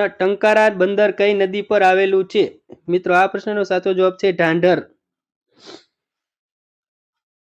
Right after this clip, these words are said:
આડત્રીસમો પ્રશ્ન, તાપી નદીના મુખ પર કયું બંદર વિકસાવવામાં આવ્યું છે? મિત્રો, આ પ્રશ્નનો સાચો જવાબ છે મગદલા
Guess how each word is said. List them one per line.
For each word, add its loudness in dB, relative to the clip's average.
આડત્રીસમો -2
પ્રશ્ન, -2
તાપી 0
નદીના 0
મુખ -2
પર 0
કયું 0
બંદર 0
વિકસાવવામાં 0
આવ્યું 0
છે? -2
મિત્રો, -2
આ 2
પ્રશ્નનો -4
સાચો 0
જવાબ 0
છે -2
મગદલા 0